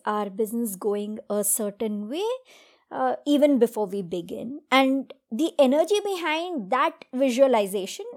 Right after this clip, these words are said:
is what gets us going in the first place.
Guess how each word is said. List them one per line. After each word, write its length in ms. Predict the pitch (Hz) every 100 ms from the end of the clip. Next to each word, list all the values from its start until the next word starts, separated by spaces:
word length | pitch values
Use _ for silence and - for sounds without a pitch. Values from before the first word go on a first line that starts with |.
| -
is 260 | 392 403 359
what 380 | 320 440 349 220
gets 240 | 254 247
us 200 | 254 214
going 320 | 202 208 208
in 160 | - 349
the 80 | 214
first 340 | - - -
place. 280 | - 226